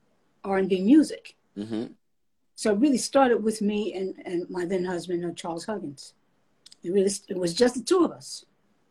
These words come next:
Speaker 1: We didn't have no management company. We had nothing. We said, "Well, let's see if we can try to do this. See, can I get you a record deal?" <laughs>
Speaker 2: And this, and that, and you became your, y'all became your own management company. You became
Speaker 1: Yeah.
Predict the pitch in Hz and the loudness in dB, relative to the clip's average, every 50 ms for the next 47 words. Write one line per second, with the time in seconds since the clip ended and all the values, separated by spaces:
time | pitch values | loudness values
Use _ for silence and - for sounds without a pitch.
0 | _ _ _ _ _ _ _ _ _ _ 208 226 254 254 262 233 208 208 202 226 | _ _ _ _ _ _ _ _ _ _ 4 6 8 8 8 6 4 4 6 6
1 | 269 294 294 269 294 277 - 285 294 277 285 294 277 254 220 214 247 294 285 285 | 6 6 4 4 2 2 2 2 4 6 6 6 4 4 4 2 2 2 2 2
2 | - 185 165 165 214 254 - 233 196 185 185 - - - - _ 277 330 311 - | 0 -6 -4 -2 -2 -2 -2 -2 -2 -4 -8 -10 -16 -20 -10 _ -2 -2 0 2
3 | 403 339 339 359 370 285 277 - - 294 294 269 247 233 247 262 254 208 - 240 | 0 0 2 2 2 2 2 2 2 0 0 0 0 -2 -2 -2 -2 -2 -2 -4
4 | 311 294 - 339 294 285 - _ _ _ _ _ - - 381 - 330 269 262 262 | -6 0 4 4 4 4 2 _ _ _ _ _ -2 0 2 4 4 4 4 4
5 | 262 285 - 277 226 190 180 - 269 - - 226 220 220 - - 220 190 - - | 2 2 2 0 -2 0 6 6 6 6 6 0 2 0 0 0 0 -2 -2 -8
6 | - _ - 240 - - _ - 123 131 165 180 - - 160 143 147 156 160 170 | -14 _ -4 -4 -4 -4 _ -2 4 4 4 4 4 0 0 4 6 6 6 6
7 | - - 139 143 143 151 160 160 - - - 190 165 156 156 151 139 139 139 - | 2 0 -2 2 2 2 2 2 -2 -4 0 2 2 2 2 2 4 2 2 2
8 | - 127 131 143 143 143 156 - 160 151 139 131 127 123 90 131 135 135 135 135 | 4 4 4 4 4 0 -4 -4 -4 -4 0 0 0 0 0 0 -4 -4 -6 -8
9 | 131 131 131 _ _ 123 _ - 123 117 120 117 117 113 110 - - 143 135 123 | -8 -8 -8 _ _ -20 _ -8 -8 -8 -8 -12 -16 -16 -16 -12 -10 -10 -4 0
10 | 135 | 2